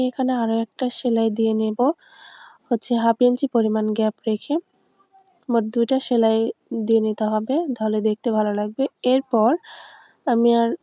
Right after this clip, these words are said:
বেল্ট যে জয়েন করেছি, বেল্টের কাপড় থেকে নিচে আরও এক থেকে দেড় ইঞ্চি পরিমাণ বাদ রেখে then আমি সাইড সেলাই করে নেব। তো আমি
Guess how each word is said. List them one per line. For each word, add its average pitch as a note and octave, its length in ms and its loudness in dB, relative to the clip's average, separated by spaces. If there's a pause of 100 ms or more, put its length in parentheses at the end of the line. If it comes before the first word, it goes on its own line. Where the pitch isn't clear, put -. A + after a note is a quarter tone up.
(120)
বেল্ট B3 380 6 (140)
যে A3+ 160 4 (180)
জয়েন A3 320 -2
করেছি, A3+ 420 -2 (120)
বেল্টের A#3 400 2
কাপড় B3+ 460 -2
থেকে C4 320 0 (460)
নিচে B3 440 4 (160)
আরও A3 260 4 (140)
এক B3 240 2
থেকে A#3 260 -2
দেড় A3+ 240 2
ইঞ্চি C#4+ 260 0
পরিমাণ A#3 460 4
বাদ A3 260 4 (100)
রেখে A#3+ 340 2 (880)
then A#3 240 4
আমি A3 280 2 (380)
সাইড A3+ 360 0
সেলাই A3 360 2
করে G#3 280 -2
নেব। G#3 220 -4 (2500)
তো - 80 -12
আমি B3+ 240 6